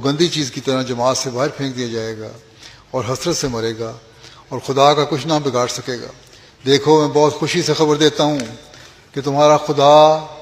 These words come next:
در حقیقت موجود ہے، اگرچہ سب اس کی مخلوق ہے، لیکن وہ اس شخص کو چن لیتا ہے جو اس کو چنتا ہے۔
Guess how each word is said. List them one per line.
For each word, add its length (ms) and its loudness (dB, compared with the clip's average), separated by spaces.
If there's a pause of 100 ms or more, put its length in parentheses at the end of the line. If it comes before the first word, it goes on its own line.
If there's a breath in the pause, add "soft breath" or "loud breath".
(280)
در 120 -2
حقیقت 380 -2
موجود 380 2
ہے، 160 -2 (800 loud breath)
اگرچہ 340 0
سب 280 2
اس 100 -6
کی 100 -6
مخلوق 500 -8
ہے، 200 -12 (520 loud breath)
لیکن 220 -4
وہ 180 -4
اس 60 -2
شخص 280 -2
کو 100 -4
چن 180 -4
لیتا 400 -4
ہے 120 -10 (600 loud breath)
جو 160 -4
اس 120 -2
کو 120 2
چنتا 420 -6
ہے۔ 60 -16